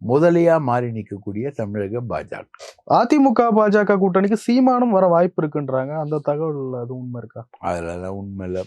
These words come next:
Speaker 1: சீமான் வந்தாருன்னா அவர் காணாம போயிடுவார். எந்த கூட்டணி அமைச்சாலும் அவர் காணாம போயிடுவார். அவர்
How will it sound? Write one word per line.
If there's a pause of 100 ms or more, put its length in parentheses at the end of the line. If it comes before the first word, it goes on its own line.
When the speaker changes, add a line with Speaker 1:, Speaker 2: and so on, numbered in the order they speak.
Speaker 1:
சீமான்
வந்தாருன்னா
அவர்
காணாம
போயிடுவார். (160)
எந்த
கூட்டணி
அமைச்சாலும்
அவர்
காணாம
போயிடுவார்.
அவர்